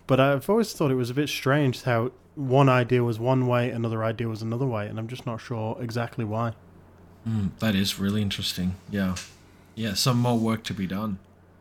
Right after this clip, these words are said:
Speaker 1: Exactly, exactly. So the Liahona,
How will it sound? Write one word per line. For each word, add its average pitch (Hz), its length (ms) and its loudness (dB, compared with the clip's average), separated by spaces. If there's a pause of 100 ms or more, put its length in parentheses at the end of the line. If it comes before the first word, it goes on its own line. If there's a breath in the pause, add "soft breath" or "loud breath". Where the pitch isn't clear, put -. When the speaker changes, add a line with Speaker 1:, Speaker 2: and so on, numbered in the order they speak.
(680)
Speaker 1:
Exactly, 104 580 -2 (200)
exactly. 104 440 -6 (520 loud breath)
So 170 440 8
the 147 120 2
Liahona, 143 680 8